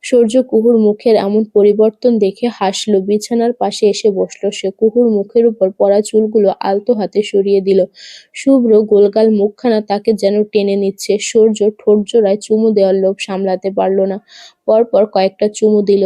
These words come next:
এতেও যেন মন ভরল না তার। ঘুমন্ত কুহুকে শখানেক চুমু এখনই দিতে চাইল সে। সেই উদ্দেশ্যে ঠোঁট বাড়াতেই দেখতে পেল কুহু চোখ খুলে অবাক দৃষ্টিতে তাকিয়ে আছে তার দিকে। সূর্য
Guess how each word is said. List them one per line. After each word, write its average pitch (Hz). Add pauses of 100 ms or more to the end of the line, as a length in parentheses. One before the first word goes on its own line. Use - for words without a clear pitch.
এতেও 233
যেন 208
মন 208
ভরল 208
না 196
তার। 180 (400)
ঘুমন্ত 233
কুহুকে 226
শখানেক 220
চুমু 226
এখনই 208
দিতে 202
চাইল 196
সে। 196
সেই 233
উদ্দেশ্যে 208
ঠোঁট 226
বাড়াতেই 196
দেখতে 196
পেল 214
কুহু 214
চোখ 226
খুলে 214
অবাক 196
দৃষ্টিতে 208
তাকিয়ে 202
আছে 196
তার 190
দিকে। 190 (420)
সূর্য 254